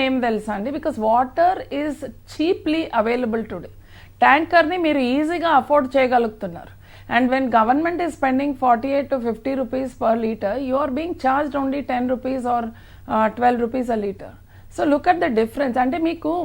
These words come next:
వాటర్ చాలా ఈజీగా దొరుకుతుంది. మంజీరా water up to twenty thousand liters for a family for the whole year is free. So when you have free water, when the tanker buying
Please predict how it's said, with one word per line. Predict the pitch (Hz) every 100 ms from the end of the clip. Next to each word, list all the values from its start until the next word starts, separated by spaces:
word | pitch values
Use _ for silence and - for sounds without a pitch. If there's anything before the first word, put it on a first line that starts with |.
| 202
వాటర్ | 226 233 233 311 -
చాలా | 262 254 269 254 226
ఈజీగా | 233 269 277 240
దొరుకుతుంది. | 214 214 220 208 196 226 - - - - 233
మంజీరా | 247 269 294 277
water | 262 247 269 254
up | 202 -
to | 254 254 254 240
twenty | 214 247 247
thousand | 233 240 226
liters | 220 226 233 -
for | 214 208 208
a | 208 196 208
family | 202 220 269 381 -
for | 214
the | 202
whole | 208 214 208
year | 254 - - - - 208
is | 196 -
free. | 208 254 - - - - - - - - -
So | - 330
when | 349
you | 339 339
have | 349 247
free | 269 330 269
water, | 240 240 247 302
when | 269 262
the | 262
tanker | 247 262 302 254 247
buying | 254 269